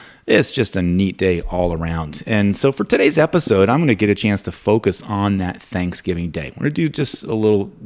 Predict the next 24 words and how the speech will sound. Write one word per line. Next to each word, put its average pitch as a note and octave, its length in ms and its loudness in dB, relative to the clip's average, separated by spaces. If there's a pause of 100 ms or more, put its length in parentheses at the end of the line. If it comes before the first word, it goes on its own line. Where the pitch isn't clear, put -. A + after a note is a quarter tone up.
(100)
different G2 320 -4
things F2 280 -4
here, F#2+ 180 4
maybe F#2+ 300 0
not F#2+ 180 -4
focus F#2+ 420 -4
as F#2 280 -4
much F#2 400 -4 (560)
on F2+ 260 0
real F#2+ 240 4
estate - 540 -6 (140)
particularly. F#2 640 -4 (640)
But C3+ 320 0 (220)
I, - 320 -4
I C#3+ 40 2
heard C#4+ 500 0
a, A#2 580 2
uh, F#2+ 120 -4 (260)
a D#3 200 -10
radio G2 480 2
show F#2 600 -2 (100)
many E2+ 460 -4
years F2+ 320 -2
ago E2+ 400 -6